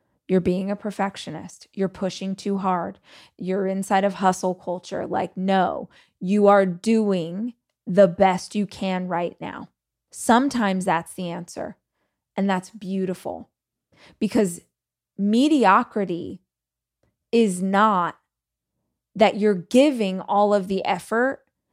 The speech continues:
but getting okay results. Mediocrity, to me, is someone who's <laughs> not giving effort and is okay with the fact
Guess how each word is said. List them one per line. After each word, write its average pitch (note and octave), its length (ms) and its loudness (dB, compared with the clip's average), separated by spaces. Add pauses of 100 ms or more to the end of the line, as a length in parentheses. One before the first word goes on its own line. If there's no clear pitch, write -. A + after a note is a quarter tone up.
(120)
but G#3+ 400 2
getting G3 680 4 (680)
okay G#3 440 4
results. - 680 -6 (1200)
Mediocrity, G#3 1200 0 (100)
to G3+ 140 -2
me, G3 480 -2 (920)
is A3 160 6
someone G3 800 0 (800)
who's A3+ 340 2
<laughs> - 0 -
not A#3 480 2
giving F#3+ 560 0 (480)
effort F3+ 500 -4 (800)
and A3 180 4
is A3 160 4
okay A#3 540 2
with G#3+ 220 -2
the F#3+ 100 -2
fact F#3 640 -2